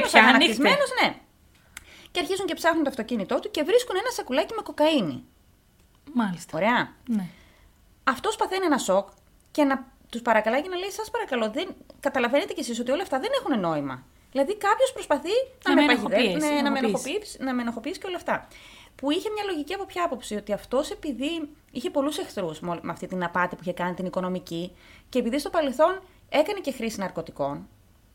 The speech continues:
Speaker 2: αν κάποιος ήθελε να τον παγιδεύσει, ήταν πολύ εύκολο.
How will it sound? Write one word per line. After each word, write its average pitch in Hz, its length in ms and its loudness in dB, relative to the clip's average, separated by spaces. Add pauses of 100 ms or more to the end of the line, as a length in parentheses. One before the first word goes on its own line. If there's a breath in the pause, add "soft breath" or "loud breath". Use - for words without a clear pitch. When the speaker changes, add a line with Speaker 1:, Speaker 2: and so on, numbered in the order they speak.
(200)
Speaker 2:
αν 339 160 4
κάποιος 427 280 -4
ήθελε 359 280 -4
να 277 120 2
τον 208 220 -6
παγιδεύσει, 160 560 -4 (460)
ήταν 508 140 -2
πολύ 415 160 0
εύκολο. 156 400 0